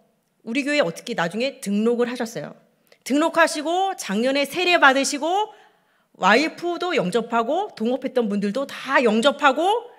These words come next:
와이프랑 같이 합숙 다녀오고 이삼칠 서밋 헌금 작정해서 육천만 원 매월 분납하고, 그리고 지금은 동생 다락방 하고 있고, 식당에 브레이크 타임 딱 걸어놓고 그 시간에는 다락방 받고.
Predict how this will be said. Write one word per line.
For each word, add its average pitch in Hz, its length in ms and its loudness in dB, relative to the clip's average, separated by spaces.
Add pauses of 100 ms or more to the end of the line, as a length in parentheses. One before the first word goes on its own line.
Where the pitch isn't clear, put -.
(300)
와이프랑 240 480 0
같이 269 220 -6
합숙 - 360 -10
다녀오고 165 560 -2 (640)
이삼칠 370 460 2
서밋 349 320 0
헌금 311 240 -2
작정해서 254 580 -2
육천만 285 440 6
원 165 340 0 (520)
매월 302 640 6
분납하고, 156 640 -2 (800)
그리고 311 240 0
지금은 320 640 0
동생 277 400 0
다락방 233 400 -2
하고 226 220 0
있고, 143 420 -10 (320)
식당에 370 460 0
브레이크 294 360 0
타임 294 280 0
딱 294 100 2
걸어놓고 240 480 0
그 214 140 -6
시간에는 233 440 0
다락방 226 460 -6
받고. 156 420 -6